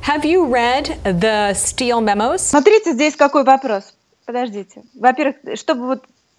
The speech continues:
Speaker 2: сразу, да, отмести все, эм, я понимаю, что мои слова для вас не являются неким фактом, да? Я понимаю ваше предубеждение, предвзятое сегодня, в том числе и ко мне. Но, а, здесь вы должны чётко понимать,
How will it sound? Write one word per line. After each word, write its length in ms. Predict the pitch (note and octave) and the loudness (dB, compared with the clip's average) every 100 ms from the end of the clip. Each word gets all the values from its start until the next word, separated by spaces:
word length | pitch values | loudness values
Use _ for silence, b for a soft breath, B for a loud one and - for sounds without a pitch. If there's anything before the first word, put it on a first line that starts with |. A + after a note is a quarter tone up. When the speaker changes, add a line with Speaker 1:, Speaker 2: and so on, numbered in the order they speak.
| G#3 | -8
Speaker 2:
сразу, 360 | C4+ A3 F#3 E3+ | 0 0 0 -8
да, 220 | A3 C#4 | -6 -4
отмести 480 | C4+ A3+ A3 - A3+ | -6 -12 -14 -16 -18
все, 400 | _ A3 F#3 E3 | _ -12 -10 -10
эм, 680 | - F#3 F#3+ F#3+ F#3+ G3 G3 _ _ _ | -12 -12 -12 -14 -18 -20 -20 _ _ _
я 220 | - A#3+ | -2 0
понимаю, 360 | A#3+ C#4 E4 C4 | 0 2 4 2
что 160 | - A3 | 0 -4
мои 240 | A3+ B3+ | 0 0
слова 460 | B3+ C4 C4 E4 E4+ | 0 0 2 0 0
для 180 | A#3+ | -6
вас 280 | A3+ A#3+ - | -8 -10 -12
не 100 | A#3 | -18
являются 540 | A#3 A#3+ B3 A3+ - G#3 | -12 -8 -6 -8 -12 -12
неким 420 | A3+ A3+ G3+ G#3 _ _ _ - | -10 -12 -16 -20 _ _ _ 0
фактом, 460 | G#3+ F3+ - - - | 0 0 -10 -20 -14
да? 220 | G3 C#4 - _ _ _ _ _ - | -12 -12 -16 _ _ _ _ _ -16
Я 100 | G3+ | -12
понимаю 400 | B3 C4 E4+ C4 | -6 0 0 0
ваше 240 | B3 B3+ | -2 -4
предубеждение, 840 | - B3 A3+ G#3+ A3+ G3+ C#4 B3+ | -10 -8 -8 -8 -8 -4 -2 -2
предвзятое 640 | A3+ G#3+ F#3 G#3 A#3 A#3 G#3 | -6 -10 -6 -2 -2 -2 -12
сегодня, 840 | - G3 G#3 G3+ G3 F#3 F3+ F3 - | -18 -16 -14 -14 -14 -12 -12 -14 -16
в 40 | - | -12
том 160 | A3+ | -12
числе 300 | A3 - G#3+ | -12 -6 -4
и 20 | |
ко 200 | G3+ G#3 | -4 -6
мне. 260 | G#3 E3+ D#3 _ _ _ _ _ B B B B B | -8 -12 -18 _ _ _ _ _ B B B B B
Но, 540 | - A3+ C4 C#4 C#4 C4 | -2 2 6 6 6 6
а, 520 | - - G#3+ A3 A3 | 4 0 -2 0 -2
здесь 300 | G#3 D4+ E4+ | -4 -4 -4
вы 120 | A#3+ | -2
должны 260 | A#3 A#3 C4 | 0 0 -2
чётко 320 | D4+ C#4+ G3 | -6 -10 -14
понимать, 540 | - G#3+ A#3 G3+ D#3 | -14 -12 -10 -10 -10